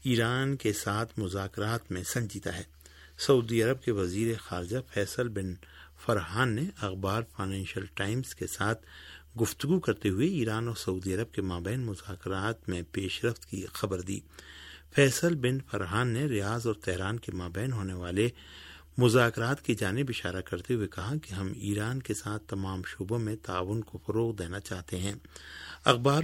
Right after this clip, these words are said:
فائنینشل ٹائمز کی رپورٹ کے مطابق سعودی عرب ایران کی جانب سے قونصل خانہ اور اسلامی تعاون تنظیم کا نمائندہ دفتر کھولنے کی درخواست کا جائزہ لے رہا ہے۔ سعودی ٹیلی ویژن چینل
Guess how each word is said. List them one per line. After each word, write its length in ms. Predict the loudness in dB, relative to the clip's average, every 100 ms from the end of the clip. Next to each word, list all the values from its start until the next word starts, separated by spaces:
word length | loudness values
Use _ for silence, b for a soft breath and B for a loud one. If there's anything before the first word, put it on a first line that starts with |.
| 0
فائنینشل 440 | 0 2 0 0
ٹائمز 480 | -2 -2 -2 -2 -4
کی 160 | -4 -2
رپورٹ 360 | 0 2 0
کے 100 | -2
مطابق 520 | -8 -6 -6 -2 -4
سعودی 400 | -2 -4 -2 -2
عرب 180 | 2 0 0 B B B B B 4
ایران 460 | 8 8 6 4
کی 220 | 4 0
جانب 360 | 0 0 -2 -4
سے 180 | 0 0 2
قونصل 440 | -2 -2 -4 -6
خانہ 440 | -6 -6 -4 -2
اور 280 | 0 2 2
اسلامی 600 | 2 -6 -4 -2 -2 -2
تعاون 440 | -2 -4 -2 -2 -4
تنظیم 540 | -4 -4 -2 0 0
کا 140 | 0 -2
نمائندہ 520 | -4 -6 -4 -4 -4 -4
دفتر 300 | -6 2 2 2 B B B B -14
کھولنے 460 | 2 4 6 4 2
کی 180 | 0
درخواست 540 | -2 -2 -4 -2 -2 -2
کا 140 | -4
جائزہ 400 | -4 -2 -4 -4
لے 200 | -4 -2
رہا 260 | -2 -2 -2
ہے۔ 80 | -4 -6 B B B B B
سعودی 420 | 8 8 8 2 0 -10 b b b 2
ٹیلی 300 | 4 4 2
ویژن 400 | 2 4 4 4
چینل 420 | 2 2 2